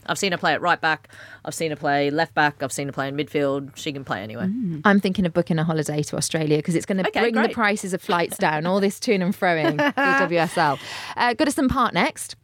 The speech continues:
Speaker 2: Yes, that's right. Everton's ground is going to play host to the W S L Merseyside derby next month. The historic clash between Everton and Liverpool will take place Sunday, ninth of Feb. It's the second meeting of the two teams, um, to be hosted at a first-team stadium.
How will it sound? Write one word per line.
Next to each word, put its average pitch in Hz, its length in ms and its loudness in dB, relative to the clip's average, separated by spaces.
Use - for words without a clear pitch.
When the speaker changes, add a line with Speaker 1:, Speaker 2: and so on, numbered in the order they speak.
Speaker 2:
Yes, 240 260 0
that's 208 160 -4
right. 208 120 0
Everton's 196 340 -4
ground 190 440 0
is 185 200 -2
going 190 260 0
to 190 200 -4
play 202 320 0
host 226 760 -2
to 214 120 -2
the 196 300 2
W 190 260 4
S 175 160 2
L 175 140 4
Merseyside 180 640 2
derby 165 320 0
next - 320 -6
month. 202 480 2
The 180 100 0
historic 185 380 -2
clash 156 260 -4
between - 300 -4
Everton 156 380 -4
and 156 200 0
Liverpool 151 320 -4
will 156 80 0
take 165 220 0
place 160 240 2
Sunday, 214 440 4
ninth 165 460 0
of 147 140 -6
Feb. 180 420 2
It's 190 160 -2
the 202 100 -4
second 190 380 0
meeting 165 460 0
of 160 220 0
the 160 80 -2
two 165 220 -2
teams, 147 600 0
um, 151 100 0
to 147 80 -10
be 165 100 0
hosted 165 400 0
at 151 120 -2
a 156 40 -10
first-team 160 480 -2
stadium. 165 520 0